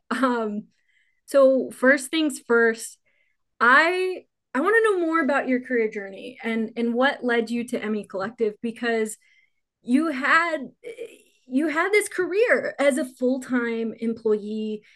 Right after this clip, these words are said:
uh, both in-house as well as agency side. Um, and, and again, very kind of traditional career path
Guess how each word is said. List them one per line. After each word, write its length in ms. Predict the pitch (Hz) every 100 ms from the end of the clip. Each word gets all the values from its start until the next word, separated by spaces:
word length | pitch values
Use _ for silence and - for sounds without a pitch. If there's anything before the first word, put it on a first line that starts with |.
| _ -
uh, 160 | 208 196
both 360 | 185 247 269 - - _ _
in-house 760 | 277 277 254 254 247 247 240 -
as 200 | 226 208
well 140 | 247
as 120 | 240
agency 480 | - 233 233 233 247
side. 460 | 233 220 214 208 208 _ _ _ _ -
Um, 580 | 220 208 196 202 208 _ _ _ _ - -
and, 160 | 285 262
and 260 | 277 269 262
again, 580 | 262 359 240 214 - 214
very 460 | 269 311 311 254
kind 200 | - 277
of 120 | 262
traditional 600 | - 269 254 254 262 247
career 320 | 247 240 233 254
path 320 | 233 214